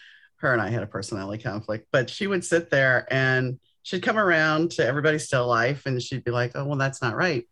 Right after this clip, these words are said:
So she comes around, draws mine, you know, comes over and says, "That's not right," and she sketches. So I go back, redraw. About the sixth time, fifth or sixth time, I just,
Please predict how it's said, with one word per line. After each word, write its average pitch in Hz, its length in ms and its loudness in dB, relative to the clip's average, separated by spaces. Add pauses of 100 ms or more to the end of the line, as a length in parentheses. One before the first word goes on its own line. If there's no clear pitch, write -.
(300)
So - 140 -6
she 190 160 -4
comes 214 280 2
around, 160 340 4
draws 135 300 2
mine, 120 520 2
you 139 100 -2
know, 131 200 0
comes 147 220 -2
over 135 120 0
and 127 120 -2
says, 123 160 -4
"That's 120 220 -2
not 135 140 0
right," 127 220 0
and 131 120 -4
she - 60 -14
sketches. 139 640 -2 (560)
So - 140 -4
I 160 40 2
go 160 140 4
back, 135 300 2
redraw. 123 480 -2 (760)
About 214 180 0
the 135 60 -10
sixth - 340 -6
time, 135 560 0
fifth 139 140 -2
or 135 60 -2
sixth 123 260 -8
time, 127 340 0
I 120 100 0
just, 117 400 -4